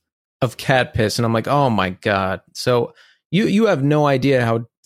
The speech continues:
crazy this was driving me. It was, like, seriously decreasing the quality of my life day to day. So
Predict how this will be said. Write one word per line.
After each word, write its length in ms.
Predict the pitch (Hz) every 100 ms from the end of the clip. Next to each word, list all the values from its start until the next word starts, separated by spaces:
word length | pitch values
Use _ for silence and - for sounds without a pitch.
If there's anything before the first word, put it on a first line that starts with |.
| -
crazy 540 | - 156 165 147 123
this 240 | 117 113 120
was 120 | 110
driving 480 | - 113 107 107 101
me. 200 | 98 - _ _ -
It 80 | 151
was, 240 | 170 160
like, 220 | 165 135
seriously 960 | - - 190 180 175 165 - 165 156 - _ _ _ _
decreasing 680 | 131 143 - 147 139 - 117
the 80 | 123
quality 760 | - 156 151 147 - 135 123 127
of 200 | 127 123
my 140 | 120
life 480 | 120 117 110 - - _ _ _ _ 123
day 220 | 123 123
to 100 | 120
day. 360 | 117 117 107 - _ _ _ _ _
So 520 | - - 135 131 123